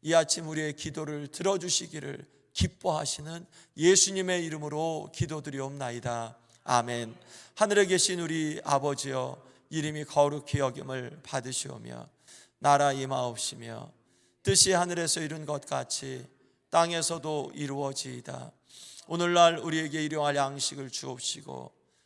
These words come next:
우리가 우리에게 죄 지은 자를 사하여 준 것 같이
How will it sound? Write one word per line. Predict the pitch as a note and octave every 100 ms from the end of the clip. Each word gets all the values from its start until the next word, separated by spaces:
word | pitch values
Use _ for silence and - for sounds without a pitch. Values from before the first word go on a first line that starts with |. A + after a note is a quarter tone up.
| _
우리가 | D3+ D#3 D#3 D3
우리에게 | D3 D3 C#3 D3
죄 | C#3 D3
지은 | C#3 C#3+ C#3+
자를 | C#3 C3+ C3+ B2+ -
사하여 | - F3+ E3 E3 D3+
준 | D3 C#3
것 | C#3 C#3
같이 | - C#3+ - - C3